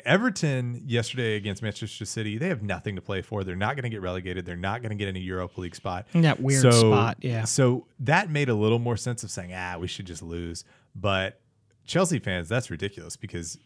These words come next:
Speaker 1: you want your team in the Champions League. So if, you know, let the chips fall where they may, but you would want your t-, team to win.
Speaker 2: Yeah.
Speaker 1: Um, and I would want your team to win. But I think Chelsea is poised to be the absolute spoiler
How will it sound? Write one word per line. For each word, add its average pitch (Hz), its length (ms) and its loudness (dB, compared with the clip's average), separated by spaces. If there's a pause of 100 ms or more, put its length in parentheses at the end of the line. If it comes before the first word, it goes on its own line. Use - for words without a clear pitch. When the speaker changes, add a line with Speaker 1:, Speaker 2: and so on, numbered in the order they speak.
(120)
Speaker 1:
you 101 120 -2
want 135 160 -2
your 80 100 -10
team 82 180 -10
in 76 60 -14
the 78 60 -12
Champions 87 420 -12
League. - 200 -20 (200)
So 90 440 -4
if, - 360 -10 (540)
you 123 120 -4
know, - 140 -16 (600)
let 120 160 0
the 110 60 -2
chips - 320 -8
fall 98 200 -4
where 92 120 -2
they 82 120 -6
may, 98 160 -4
but 80 140 -10
you 90 120 -4
would 98 100 -4
want 90 180 -8
your - 120 -14
t-, 95 160 -10 (120)
team 90 200 -6
to 76 80 -14
win. 82 340 -12 (240)
Speaker 2:
Yeah. 120 240 0 (120)
Speaker 1:
Um, 85 580 0 (220)
and 123 120 -4
I 180 80 0
would 165 100 -2
want 98 140 -4
your 82 40 -12
team - 140 -10
to 85 80 -12
win. 82 140 -8
But 117 80 6
I 147 80 6
think 190 160 0
Chelsea 131 280 2
is 98 120 0
poised 104 320 0
to 101 80 -8
be 90 180 -6
the 90 200 -6
absolute 87 460 -8
spoiler 90 600 -4